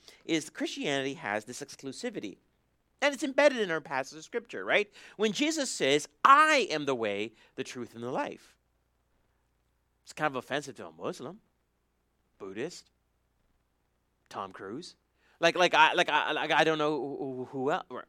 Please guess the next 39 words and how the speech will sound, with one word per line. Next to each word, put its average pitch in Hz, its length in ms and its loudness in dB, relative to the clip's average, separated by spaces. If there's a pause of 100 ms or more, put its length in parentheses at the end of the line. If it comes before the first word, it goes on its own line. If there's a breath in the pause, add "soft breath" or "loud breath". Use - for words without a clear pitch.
(360)
you 120 80 -16
know, 104 160 -12
like, 160 260 -4
you 165 100 -14
get 170 140 2
the 175 100 -2
idea, 170 280 -2
right? 123 180 0
Like, 180 160 0 (340 loud breath)
this 196 280 -2
would 214 120 -6
be 165 120 -4
kind - 180 -6
of 131 80 -6
an 147 100 -8
offensive 135 360 -6
statement. 135 480 -10 (1040 loud breath)
And 170 100 -4
actually, 240 380 0
if 135 140 -4
you 156 60 -2
look 180 160 -2
at 185 120 -2
first 190 260 -6
century 185 280 -8
Christianity, 143 520 -10
one 165 160 -6
of - 20 -8
the 320 80 -10
reasons 180 300 -12
why 131 220 0
Christians - 420 -18
were 120 60 -20
killed 127 340 -8
as 113 100 -12
much 117 200 -18
as 107 40 -20
they 104 140 -14
were 131 340 -10